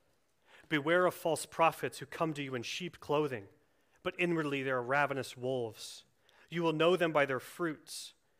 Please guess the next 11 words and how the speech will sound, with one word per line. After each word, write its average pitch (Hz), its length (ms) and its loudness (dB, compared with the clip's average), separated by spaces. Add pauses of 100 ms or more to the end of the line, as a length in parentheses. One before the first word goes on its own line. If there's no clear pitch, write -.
(200)
Grapes 156 320 2
are 180 60 2
not 170 220 0
gathered 156 380 4
from 135 180 -8
thorn 185 320 0
bushes, 123 540 -6 (220)
nor 156 140 0
figs 165 380 -2
from 135 200 -6
thistles, 156 500 -2